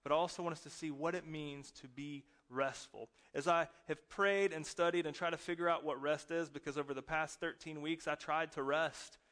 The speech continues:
and I found myself doing nothing on some days, and I just could not rest. I was stir crazy, and my mind was going a thousand different places, and my heart was going a thousand different places, and then other times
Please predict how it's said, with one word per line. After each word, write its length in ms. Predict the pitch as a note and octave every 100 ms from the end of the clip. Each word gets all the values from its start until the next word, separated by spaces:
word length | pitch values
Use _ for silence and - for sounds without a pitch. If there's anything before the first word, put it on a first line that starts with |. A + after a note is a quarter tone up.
| _ -
and 100 | C3+
I 40 |
found 280 | C#3 D#3 D#3
myself 420 | D#3 C#3+ D3+ -
doing 300 | C3+ D#3 D#3
nothing 400 | D3 E3 D#3+ D3
on 120 | C3+ C3
some 260 | - D3+
days, 340 | C#3+ C#3+ C#3 - - -
and 100 | C3+
I 80 | D3
just 240 | C3 -
could 220 | - C#3+
not 200 | C#3 B2+
rest. 380 | C3+ B2 A2 -
I 60 | C3
was 180 | B2
stir 540 | - - - D3 D3 D3
crazy, 640 | D3 D#3 D#3 D3 D#3+ E3 - -
and 100 | C3
my 80 | B2+
mind 420 | B2 C#3+ D#3 D#3
was 140 | D3 C#3
going 260 | D3+ D3
a 40 | C3+
thousand 400 | D3 D3 D3+ D3
different 260 | D3 C3
places, 680 | - D3 D#3 - D#3 D#3 D3 - -
and 100 | C3
my 120 | B2
heart 300 | A2+ D#3 D#3
was 140 | D3+ C#3+
going 240 | D3 D3+
a 40 | D3
thousand 380 | D#3+ D#3+ D#3
different 280 | D3+ D3+ D3+
places, 540 | - D#3+ D#3 E3+ E3 - - -
and 100 | C3+
then 100 | C#3
other 220 | C#3 D#3+
times 520 | E3+ E3+ E3+ E3+ E3